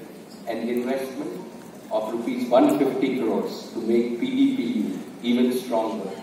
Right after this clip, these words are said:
and an institution of international record. Fifth, I am happy to mention that the Reliance Foundation, which is present in all districts of Gujarat and thousands of villages in other states in India,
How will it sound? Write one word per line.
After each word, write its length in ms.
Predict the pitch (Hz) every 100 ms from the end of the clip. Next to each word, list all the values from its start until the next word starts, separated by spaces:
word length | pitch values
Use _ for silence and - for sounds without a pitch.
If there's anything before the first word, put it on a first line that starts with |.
| - - - - -
and 300 | - 120 -
an 200 | - -
institution 1000 | 117 117 - 123 - - - - - - -
of 320 | - 104 -
international 600 | 113 107 101 98 - - 95
record. 440 | - - - - - - - - - - - - - - -
Fifth, 1000 | 156 - - - - - - - - -
I 80 | 117
am 160 | 120 120
happy 300 | 135 165 156
to 160 | 143
mention 640 | 120 120 120 120 - - - - -
that 220 | 107 -
the 100 | 117
Reliance 520 | - - 131 139 139
Foundation, 640 | 123 117 117 110 - - - - - - -
which 160 | -
is 200 | 123 123
present 420 | 127 127 131 143 - - 110
in 260 | 110 113 117
all 220 | 113 -
districts 480 | 139 127 - 139 -
of 180 | 120 120
Gujarat 380 | 113 - - - - -
and 180 | - 107 -
thousands 460 | 117 127 139 143 135
of 140 | -
villages 600 | 113 117 120 95 - -
in 160 | 104 107
other 240 | 107 107
states 400 | - - 110 -
in 140 | 104 104
India, 480 | 110 - 95 -